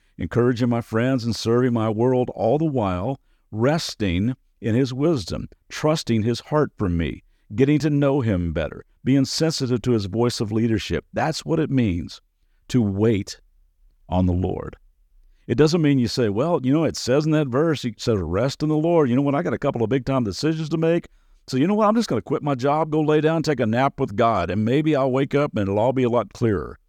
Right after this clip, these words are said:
Some of you might be sleeping through some of the greatest moments of your life. I mean, waiting doesn't mean you sit in your boat like Tommy Boy and say, "Can I get a little wind here?"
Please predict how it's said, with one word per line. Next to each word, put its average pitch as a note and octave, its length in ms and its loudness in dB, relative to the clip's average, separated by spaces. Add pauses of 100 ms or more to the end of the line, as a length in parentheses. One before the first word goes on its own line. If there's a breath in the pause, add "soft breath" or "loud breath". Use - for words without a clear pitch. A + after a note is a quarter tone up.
(560)
Some - 320 -4
of C#3 60 2
you B2 80 4
might C3+ 220 2
be B2 80 2
sleeping C3 400 0
through B2+ 120 0
some C3 160 -2
of A#2 40 2
the G#2 60 2
greatest B2 360 0
moments B2+ 340 0
of F#2+ 80 -4
your F#2+ 140 -2
life. B2+ 420 -4
I - 560 -20
mean, D#3 160 2
waiting F#3+ 260 2
doesn't D#3 240 4
mean D#3 160 2
you B2 80 2
sit C#3 200 -2
in C3+ 60 -2
your A#2+ 120 2
boat C3 220 0
like G#2+ 160 -2 (160)
Tommy C3 320 2
Boy G#2+ 200 0
and G#2 100 0
say, F#2 140 0
"Can F#2 160 -4
I G2 40 -2
get C3 160 0
a - 20 -2
little F#3+ 200 2
wind G#3+ 240 2
here?" F#2+ 320 0